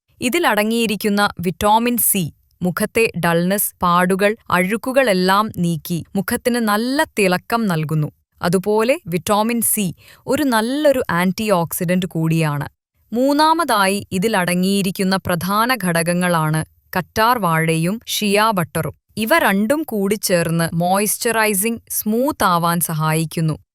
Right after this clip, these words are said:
അതുപോലെ വരണ്ട സ്കിന്നിനെ ഇത് ഹൈഡ്രേഷൻ നൽകി സോഫ്റ്റ് ആവാൻ സഹായിക്കുന്നു.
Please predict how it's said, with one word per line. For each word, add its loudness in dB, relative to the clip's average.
അതുപോലെ 0
വരണ്ട 0
സ്കിന്നിനെ 0
ഇത് -2
ഹൈഡ്രേഷൻ 0
നൽകി -2
സോഫ്റ്റ് -4
ആവാൻ 0
സഹായിക്കുന്നു. -4